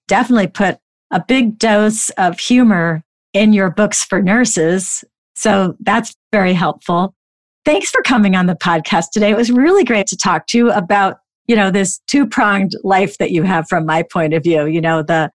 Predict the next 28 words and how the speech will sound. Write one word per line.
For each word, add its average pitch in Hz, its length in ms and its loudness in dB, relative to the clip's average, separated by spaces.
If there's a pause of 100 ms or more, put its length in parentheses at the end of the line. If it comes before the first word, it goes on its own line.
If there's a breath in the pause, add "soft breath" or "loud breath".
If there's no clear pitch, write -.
(340)
the 208 140 2
nurses 214 500 2
and 165 140 0
healthcare 202 460 -2
part 185 240 -2
of 175 80 -4
your 175 160 -2
life, 170 300 0
and 170 140 -4
then 165 180 -2
the 160 100 -4
Catholicism 175 960 -2
and 151 160 -6
stories 170 480 0
of 151 100 -4
faith 185 340 -2
part 156 220 -4
of 151 100 -10
your 147 140 -6
life. 147 240 -6
It - 60 -20
was - 140 -10
really 220 220 2
nice 180 260 -2
to 180 100 -8
combine 170 400 -2
them 151 160 -2
today. 156 380 -4